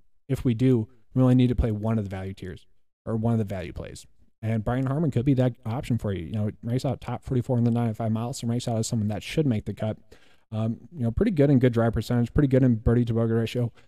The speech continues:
The problem with him is gonna be the potential to maybe hit a couple of water balls because his green and regulation isn't that good. His effective scoring isn't that good. Uh, you know, we're gonna want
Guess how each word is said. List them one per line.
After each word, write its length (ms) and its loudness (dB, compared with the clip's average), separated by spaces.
The 80 -6
problem 440 2
with 180 0
him 180 0
is 100 -2
gonna 200 -2
be 140 0
the 100 -4
potential 520 -4
to 140 -10
maybe 300 -6
hit 160 -4
a 20 -6
couple 260 -2
of 60 -2
water 240 -4
balls 260 0
because 280 -4
his 120 -6
green 220 4
and 80 4
regulation 580 0
isn't 160 0
that 160 -2
good. 140 0
His 160 0
effective 380 -4
scoring 340 0
isn't 180 -6
that 180 -6
good. 280 -4
Uh, 160 -12
you 60 -2
know, 80 2
we're 100 0
gonna 160 4
want 240 0